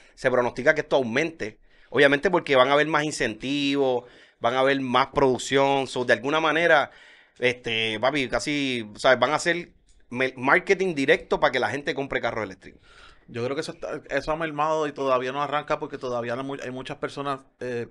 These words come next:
Speaker 2: preocupadas con lo que es los puestos de carga, ese tipo de cosas.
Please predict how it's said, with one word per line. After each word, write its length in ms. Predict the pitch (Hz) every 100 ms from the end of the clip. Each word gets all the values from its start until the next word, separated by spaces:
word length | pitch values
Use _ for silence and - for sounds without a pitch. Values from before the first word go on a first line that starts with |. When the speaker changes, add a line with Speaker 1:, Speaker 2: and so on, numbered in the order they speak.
| _
Speaker 2:
preocupadas 560 | 120 120 120 120 139 131
con 140 | 123
lo 100 | 117
que 640 | 113 110 113 120 127 127 117
es 80 | - - _ _ _
los 140 | 123 120
puestos 300 | 117 110 123
de 140 | 120
carga, 580 | 120 127 135 127 120 120
ese 160 | 113 139
tipo 160 | 147
de 60 | 156
cosas. 320 | 143 214 139